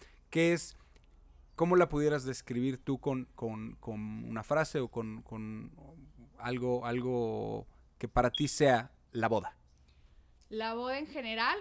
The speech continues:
Speaker 2: o cuando me contratan para una boda?
Speaker 1: Una boda en general, ¿qué es para ti el sentimiento? O sea, s-, eh, eh, ese momento.
Speaker 2: Híjole, una boda es un conjunto de emociones mágicas,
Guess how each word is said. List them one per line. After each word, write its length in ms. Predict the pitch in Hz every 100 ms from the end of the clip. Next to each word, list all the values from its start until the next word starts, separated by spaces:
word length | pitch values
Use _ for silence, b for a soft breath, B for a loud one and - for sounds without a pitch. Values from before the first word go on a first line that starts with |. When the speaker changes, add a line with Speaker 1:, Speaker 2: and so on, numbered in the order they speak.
| -
Speaker 2:
o 320 | 233 214 196
cuando 260 | 202 196 190
me 120 | 180
contratan 460 | 190 202 208 214 214
para 200 | 196 185
una 200 | 180 160
boda? 160 | - - 151
Speaker 1:
Una 200 | 147 160
boda 220 | 156 160
en 80 | 156
general, 500 | 147 131 151 196 220 B B - _ -
¿qué 120 | 156
es 100 | 160
para 240 | - 151 139
ti 120 | 143
el 100 | 147
sentimiento? 540 | 127 135 127 135 139 107
O 40 |
sea, 120 | 143 139
s-, 160 | -
eh, 320 | - 139 139 151
eh, 80 | 165
ese 240 | 156 185
momento. 600 | 170 147 147 131 113 - - - - - - - - - _ _ - - b b b b b -
Speaker 2:
Híjole, 400 | 240 220 208 - _ - -
una 340 | 262 285 311
boda 500 | 294 262 262 277 - _ - _ - _ _
es 160 | 240 240
un 160 | 302 285
conjunto 600 | 262 233 - 302 277 320
de 60 |
emociones 640 | 269 226 220 240 240 262 233
mágicas, 720 | 214 - 240 - - -